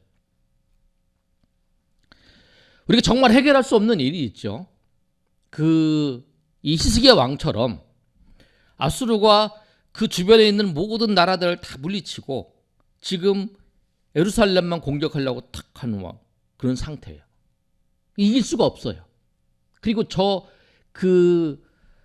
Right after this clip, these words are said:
어, 랍사게가 와서, 군대 장관인 랍사게가 와서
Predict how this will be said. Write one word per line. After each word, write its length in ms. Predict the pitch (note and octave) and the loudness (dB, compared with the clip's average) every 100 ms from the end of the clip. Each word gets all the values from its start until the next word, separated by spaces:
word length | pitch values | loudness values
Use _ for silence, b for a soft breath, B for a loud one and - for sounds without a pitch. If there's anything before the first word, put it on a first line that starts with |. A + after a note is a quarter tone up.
| _ _ - | _ _ -20
어, 120 | F2+ | -6
랍사게가 560 | C#3 F3 A#3+ G#3+ G#3+ G3 | -2 4 6 6 6 6
와서, 400 | D3 C#3+ F#3 E3 | 6 4 0 -2
군대 260 | D#3 G3 | 2 4
장관인 360 | G3+ F#3 F3+ F3 | 4 2 0 -2
랍사게가 460 | C#3+ - F#3 F3 D3+ | -2 -2 -4 -2 2
와서 680 | C3 C#3+ - E3 D#3+ D#3 | 2 0 -2 -2 -4 -8